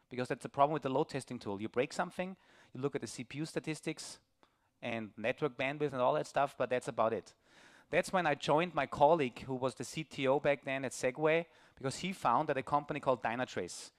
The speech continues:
And he said, "We wanna solve the problem by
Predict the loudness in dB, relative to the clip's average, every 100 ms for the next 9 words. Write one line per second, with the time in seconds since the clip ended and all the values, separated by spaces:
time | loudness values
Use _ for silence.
0 | _ _ _ -4 -2 0 4 4 4 0
1 | 2 2 2 0 6 6 4 -4 8 10
2 | 10 6 0 2 4 2